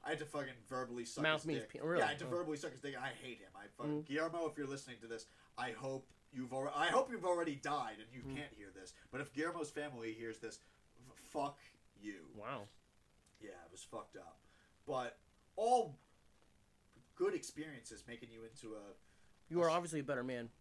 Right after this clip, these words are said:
Speaker 2: from all these experiences.
Speaker 1: Yeah, I mean, when you li-, well, you know, you've been to Frenchtown. Everyone in Frenchtown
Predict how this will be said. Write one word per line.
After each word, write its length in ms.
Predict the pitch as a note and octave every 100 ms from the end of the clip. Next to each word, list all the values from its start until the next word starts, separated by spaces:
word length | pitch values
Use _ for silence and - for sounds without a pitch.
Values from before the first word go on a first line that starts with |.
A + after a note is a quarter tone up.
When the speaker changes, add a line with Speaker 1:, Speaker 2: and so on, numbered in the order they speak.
| -
Speaker 2:
from 160 | B2 B2
all 140 | A#2+
these 180 | A2+ G#2+
experiences. 520 | - A#2+ A2 G#2+ G#2+
Speaker 1:
Yeah, 260 | C#3 A#3 - - A#2+
I 80 |
mean, 240 | C3 B2 A2+ - - - -
when 200 | D#3+ E3+
you 120 | G3+
li-, 180 | F3 F3 F3+
well, 320 | C#3+ C3+ C3 -
you 80 | E3
know, 220 | A#2 G#2+ A2+
you've 180 | D3+
been 120 | C3 A#2+
to 80 |
Frenchtown. 560 | A2+ A2+ A2 - G#2+ G#2+ - - -
Everyone 340 | F#3+ C#4+ C#4 B3+
in 60 |
Frenchtown 640 | - F3+ G3 - C#3 C3